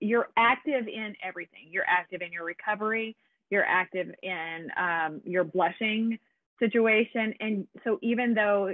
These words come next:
people can look at you and say, "Well, Bailey overcame, she overcame, look at her, she overcame." But then I think it's huge when you say,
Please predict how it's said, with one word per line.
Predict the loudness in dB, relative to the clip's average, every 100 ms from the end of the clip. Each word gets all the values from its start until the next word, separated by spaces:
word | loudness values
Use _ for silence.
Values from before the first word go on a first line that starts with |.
| -4 -10 -10
people | -6 -6
can | -4
look | -4 -4
at | -4
you | -4 -6
and | -6 -8
say, | -8
"Well, | -4 -2
Bailey | 2 4 6
overcame, | 4 0 -6 -12 -14 -14 -4
she | -2
overcame, | 0 0 -2 -6 -12 -6
look | -4 -4
at | -4
her, | -6 -4
she |
overcame." | -6 -4 -8 -10 -8
But | -8 -2
then | 0
I | 2
think | 2
it's | -2 -4 -2
huge | 2 2
when | 0
you | -2 0
say, | -2